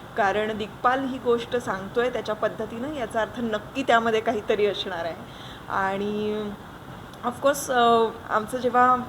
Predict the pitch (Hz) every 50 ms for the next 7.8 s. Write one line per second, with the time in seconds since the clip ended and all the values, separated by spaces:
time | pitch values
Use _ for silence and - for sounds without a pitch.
0 | - 262 202 196 202 214 233 240 240 262 262 262 262 262 262 - - 240 214 220
1 | 214 - - 247 247 254 240 - - - 220 226 202 202 202 208 - - 226 196
2 | - 214 202 180 175 165 160 - - 214 202 185 175 - - - - - 180 196
3 | 185 180 180 175 - 220 214 - 226 214 220 220 226 233 233 240 240 233 220 233
4 | 247 240 247 226 240 247 254 233 202 196 196 208 233 262 226 247 240 - - 240
5 | 220 220 233 226 208 208 208 233 233 233 233 247 240 - - 262 233 - - 220
6 | 202 202 190 196 196 - - 202 - - 240 196 180 185 180 180 185 175 170 180
7 | 180 202 190 202 202 214 311 254 - 269 294 254 240 233 226